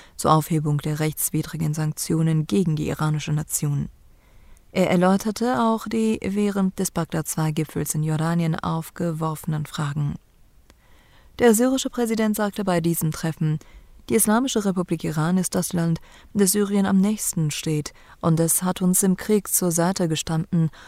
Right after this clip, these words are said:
und wir werden die Unterstützung der Islamischen Republik Iran nicht vergessen. Assad erläuterte dabei die jüngsten politischen und diplomatischen Entwicklungen in Bezug auf Syrien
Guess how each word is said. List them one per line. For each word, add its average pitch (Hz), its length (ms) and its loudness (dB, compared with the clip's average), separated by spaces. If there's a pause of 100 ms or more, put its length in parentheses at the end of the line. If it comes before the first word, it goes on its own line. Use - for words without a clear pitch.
(140)
und 214 140 6
wir 226 160 6
werden 208 280 2
die 214 100 0
Unterstützung 190 680 -2
der 151 180 -2
Islamischen 160 540 -2
Republik 151 480 -4
Iran 156 320 -2
nicht 156 220 -2
vergessen. 165 640 -2 (840)
Assad 151 320 -4
erläuterte 175 520 -2
dabei 175 380 2
die 226 160 0
jüngsten 156 440 -2
politischen 156 720 -2 (380)
und 202 240 4
diplomatischen 151 680 -2
Entwicklungen 147 560 -4
in 139 180 -2
Bezug 151 360 -2
auf 151 160 -4
Syrien 165 560 0